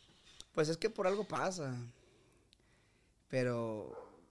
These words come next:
desgraciadamente algunos a veces pasa, ¿por qué pasa? Porque algunos ya no traen la misma, el mismo cassette que tú,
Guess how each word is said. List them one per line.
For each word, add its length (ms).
desgraciadamente 1400
algunos 520
a 100
veces 340
pasa, 400
¿por 200
qué 160
pasa? 440
Porque 280
algunos 400
ya 180
no 140
traen 280
la 80
misma, 520
el 100
mismo 280
cassette 260
que 100
tú, 580